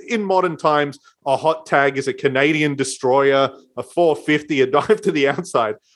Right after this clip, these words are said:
Roddy Piper's hot tag is eye poke to Nash, eye poke to Hall, and a sleeper hold,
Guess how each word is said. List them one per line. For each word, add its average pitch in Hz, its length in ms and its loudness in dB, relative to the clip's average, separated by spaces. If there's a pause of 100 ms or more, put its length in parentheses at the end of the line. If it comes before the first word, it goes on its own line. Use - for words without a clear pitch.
(120)
Roddy 196 260 0
Piper's 202 420 0
hot 165 220 -2
tag 117 360 -2 (260)
is 143 240 -2 (160)
eye 131 180 4
poke 165 340 0
to 165 120 -2
Nash, 135 420 -4 (380)
eye 139 180 2
poke 151 320 -2
to 143 120 -4
Hall, 139 420 0
and 139 160 -4
a 120 60 -6
sleeper 143 580 0
hold, 165 380 0